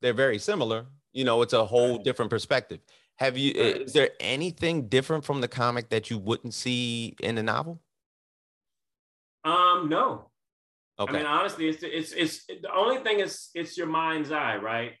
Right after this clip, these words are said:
Speaker 2: So
Speaker 1: Right.
Speaker 2: we write this stuff. We know what we see. A hundred people can read that novel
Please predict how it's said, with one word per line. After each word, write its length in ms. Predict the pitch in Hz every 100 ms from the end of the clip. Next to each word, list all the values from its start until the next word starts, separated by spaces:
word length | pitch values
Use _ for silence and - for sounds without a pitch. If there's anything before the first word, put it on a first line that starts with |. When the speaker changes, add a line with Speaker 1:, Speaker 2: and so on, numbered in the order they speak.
| _
Speaker 2:
So 180 | - -
Speaker 1:
Right. 120 | 110
Speaker 2:
we 120 | 240
write 340 | 180 156 156 165
this 200 | 165 -
stuff. 380 | 170 160 151 - _ _ _ _ _ _ -
We 280 | 151 175 170
know 300 | 165 160 160
what 260 | 160 156
we 180 | 147 156
see. 480 | 160 - 156 151 - _ _ _ _ _ _ _ _ _ _ _ _ _
A 100 | 135 - _ 151
hundred 260 | 175 156
people 160 | 170 165
can 140 | 160
read 200 | 151 151
that 180 | 147 139
novel 500 | 139 147 143 143 143